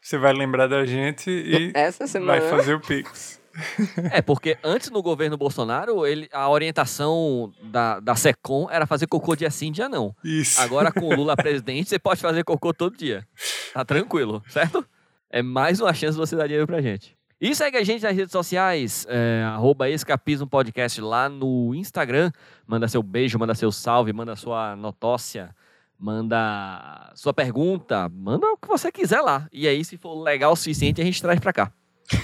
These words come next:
Speaker 3: Beleza?
Speaker 2: Beleza.
Speaker 3: Vamos começar com as notócias?
Speaker 2: Eu posso começar com uma sugestão?
Speaker 3: Pode, sugira.
Speaker 2: Porque daí, se você não achar uma boa,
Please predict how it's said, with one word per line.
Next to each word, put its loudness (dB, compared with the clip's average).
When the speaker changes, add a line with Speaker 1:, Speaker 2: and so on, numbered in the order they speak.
Speaker 3:
Beleza? 0
Speaker 2:
Beleza. -2
Speaker 3:
Vamos 2
começar 0
com -2
as 0
notócias? 0
Speaker 2:
Eu -6
posso -6
começar 0
com -4
uma 0
sugestão? 0
Speaker 3:
Pode, 4
sugira. -2
Speaker 2:
Porque -8
daí, 0
se -6
você -4
não 0
achar -2
uma 2
boa, 0